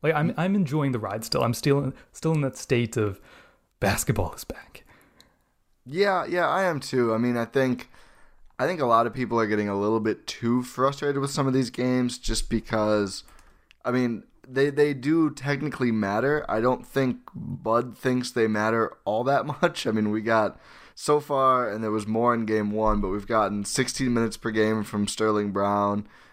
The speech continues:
Speaker 2: and we've gotten quite a bit from, uh, Ersan, who's played almost nine minutes per game, which I don't know if those things will hold up when the,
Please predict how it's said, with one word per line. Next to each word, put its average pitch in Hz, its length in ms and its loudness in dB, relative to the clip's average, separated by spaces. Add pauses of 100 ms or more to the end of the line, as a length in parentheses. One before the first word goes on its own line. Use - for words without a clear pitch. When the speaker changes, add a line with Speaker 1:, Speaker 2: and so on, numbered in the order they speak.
(100)
Speaker 2:
and 101 300 0
we've 98 160 -2
gotten 101 260 0
quite 107 240 0
a 104 60 0
bit 101 240 0
from, 101 260 -2
uh, 95 140 2
Ersan, 101 460 0
who's 95 120 -4
played 107 160 0
almost 101 240 0
nine 101 300 2
minutes 98 240 -2
per 104 160 -4
game, 98 340 0
which 95 180 -4
I 98 120 -2
don't 110 220 -2
know 113 260 0
if 104 100 -6
those 120 240 -2
things 127 260 0
will 110 120 -2
hold 113 240 -2
up 120 260 0
when 107 160 0
the, 104 260 0